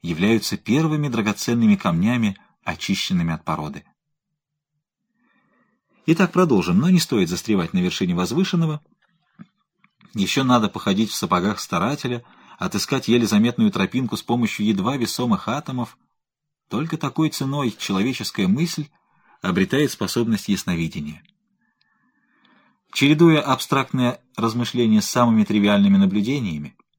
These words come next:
мы выберемся из запутанного лабиринта, куда нас загнала мысль поэта.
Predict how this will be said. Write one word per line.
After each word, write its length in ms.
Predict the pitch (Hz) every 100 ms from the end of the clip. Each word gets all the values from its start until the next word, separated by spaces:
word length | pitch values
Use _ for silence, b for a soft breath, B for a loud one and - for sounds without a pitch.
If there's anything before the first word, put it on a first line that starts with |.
| _ _ _
мы 180 | 170 214
выберемся 540 | 208 202 135 110 -
из 80 | 113
запутанного 560 | 101 120 123 107 98 95
лабиринта, 600 | 95 120 190 185 170 165 b b b -
куда 260 | - 120 147
нас 260 | 143 127
загнала 540 | 107 101 110 107 110 143
мысль 320 | 117 120 120
поэта. 540 | - 101 85 76 -